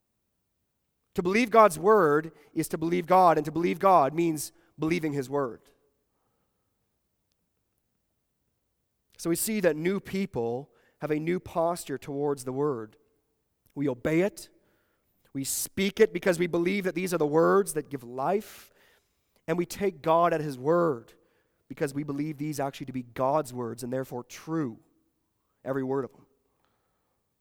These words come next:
Do you want to know if you're new? If you're one of these new kind of Ninevites, then ask yourself, "What's my posture towards God's word?"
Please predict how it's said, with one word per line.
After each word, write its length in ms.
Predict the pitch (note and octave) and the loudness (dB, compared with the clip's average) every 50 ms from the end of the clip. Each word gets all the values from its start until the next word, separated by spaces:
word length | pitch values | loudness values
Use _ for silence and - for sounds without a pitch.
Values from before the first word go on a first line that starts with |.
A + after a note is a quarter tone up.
| _ _ _ _ _ _ _ _ _ _ _ _ _ _ _ _ _ _ _ | _ _ _ _ _ _ _ _ _ _ _ _ _ _ _ _ _ _ _
Do 60 | - | -2
you 40 | D#3 | 2
want 160 | D#3 F3 F#3+ | 2 4 4
to 40 | G3 | 4
know 500 | F#3+ F3+ F3 E3+ D3 C#3 D3+ F3 G3 - - _ _ _ _ _ _ _ _ _ _ _ _ _ _ _ _ | 4 6 6 6 6 4 4 2 0 -2 -6 _ _ _ _ _ _ _ _ _ _ _ _ _ _ _ _
if 180 | C#3+ D3+ - - | -6 -6 -4 0
you're 240 | E3 E3 E3+ F3+ F3+ | 2 4 4 4 4
new? 460 | E3 D#3+ E3 F3 F#3 G3 A3+ B3+ - - _ _ _ _ _ _ _ _ _ _ _ _ _ _ _ _ _ _ _ _ _ _ - | 2 4 4 6 6 6 4 2 -4 -12 _ _ _ _ _ _ _ _ _ _ _ _ _ _ _ _ _ _ _ _ _ _ -12
If 120 | C#3 C#3 | -6 0
you're 160 | F3 F3 F#3 F3+ | 4 4 4 4
one 200 | E3+ F3 F3 F3+ | 4 4 4 4
of 100 | F3 E3+ | 4 6
these 320 | F3 F3 F3 E3+ D3 D3 | 6 4 4 2 0 -4
new 320 | E3 F3 F#3 F#3+ G3 F#3+ | -4 -2 0 0 0 -2
kind 200 | - - G3+ F3+ | -4 -4 -4 -4
of 80 | D#3+ D#3 | -2 -2
Ninevites, 760 | E3 F3 F3+ F3 F#3 F#3 G3+ A3+ - - - - - - - _ _ _ _ _ _ _ _ _ _ _ _ _ _ - | 0 0 0 2 2 2 2 0 -2 -6 -12 -14 -14 -18 -20 _ _ _ _ _ _ _ _ _ _ _ _ _ _ -8
then 100 | C3+ C3 | -4 -2
ask 280 | C3+ D#3 F#3+ - - | -2 -2 -2 -4 -6
yourself, 500 | F#3+ D#3+ - D3 B2 B2+ B2+ - - - _ _ _ _ _ _ _ _ _ _ _ _ _ _ _ - | -8 -6 -4 -4 -4 -4 -6 -10 -14 -20 _ _ _ _ _ _ _ _ _ _ _ _ _ _ _ -6
"What's 180 | F#3+ G3+ - | -6 -2 2
my 80 | A#3 A3 | 2 0
posture 540 | - - - G#3+ G#3 G#3 G3+ - - F3+ D#3 | 2 4 6 8 8 6 4 2 -2 -2 -2
towards 360 | - E3 D#3 D#3+ D#3 D3 - | -2 0 0 2 0 0 0
God's 300 | - C#3+ C#3 C3+ B2 A#2 | -2 -2 0 0 -2 -6
word?" 480 | A#2 A#2 C3 C#3 B2 D#2+ - - _ | -8 -6 -6 -6 -6 -8 -12 -18 _